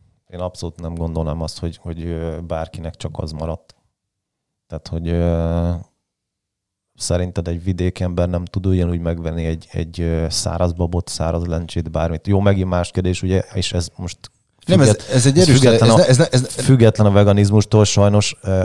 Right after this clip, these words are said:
Speaker 1: ez, ez más politikai és gazdasági, ö, okokat és, és viszonyokat is, ö, behoz a témába, de hogy miért nem veszünk például hazai termékeket? Tehát lencse az Kanadából jön, a nem tudom mi Egyiptomból jön, nem,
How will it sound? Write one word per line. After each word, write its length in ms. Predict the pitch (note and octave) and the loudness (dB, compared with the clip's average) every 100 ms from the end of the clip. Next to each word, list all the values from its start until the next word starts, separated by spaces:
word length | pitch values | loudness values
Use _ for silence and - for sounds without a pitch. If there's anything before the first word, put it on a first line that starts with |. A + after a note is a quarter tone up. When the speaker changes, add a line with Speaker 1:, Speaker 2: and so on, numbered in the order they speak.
| - | 0
Speaker 1:
ez, 200 | F#2+ F#2 | -4 -4
ez 200 | - F#2 F#2+ | -4 -4 0
más 460 | G2+ F#2 - - - | 0 0 -2 -8 -4
politikai 560 | G#2+ F#2+ - F#2 F2+ F2+ | 2 2 2 -4 -2 0
és 160 | F#2 F#2 | 0 0
gazdasági, 760 | F2 F2+ F2 E2+ F2 F2 - | -2 0 -2 -2 -2 -4 -6
ö, 260 | - E2+ F2 F2 _ | -6 -4 -4 -6 _
okokat 460 | E2+ - E2+ E2 - | -10 -8 -4 -4 -4
és, 200 | E2 - | -4 -6
és 260 | E2+ E2 - | -8 -8 -6
viszonyokat 560 | E2+ F#2 F2 - F2 | -4 -2 -2 -4 -6
is, 220 | F2 - E2+ | -8 -8 -6
ö, 160 | E2 | -6
behoz 360 | D#2+ E2 E2+ E2 | -4 -4 -2 -6
a 40 | |
témába, 460 | - F#2 F#2 F#2+ G2+ | -6 -4 -2 0 0
de 100 | F#2 | 2
hogy 200 | F#2 F#2 | 2 0
miért 340 | F#2+ F#2 - | -2 -2 -2
nem 200 | F2 E2+ | -6 -6
veszünk 360 | F2 E2+ - E2+ | -4 -6 -6 -6
például 320 | - F2 F2+ E2 | -2 2 2 2
hazai 440 | F2 E2 F2 E2+ | 0 -2 0 -2
termékeket? 880 | - E2+ F2 F2 F2+ F#2+ A#2 A#2+ - _ _ _ _ _ _ - | 0 -2 0 -2 -2 0 0 -2 -6 _ _ _ _ _ _ -10
Tehát 180 | D2+ | -6
lencse 360 | F2+ F2 E2+ D2+ | 0 -2 -2 -8
az 120 | D2 | -8
Kanadából 640 | - A2 G#2 G2+ F#2+ F#2 F2+ | -4 -2 2 2 0 0 -2
jön, 140 | E2+ | -2
a 80 | F2+ | -4
nem 160 | F2+ F2+ | -6 -6
tudom 200 | - D#2+ | -6 -4
mi 60 | E2 | -2
Egyiptomból 600 | A2 A2+ G#2+ G2 F#2+ F2+ | 0 0 0 0 0 2
jön, 180 | F2 E2+ | 0 -2
nem, 180 | F2+ | -4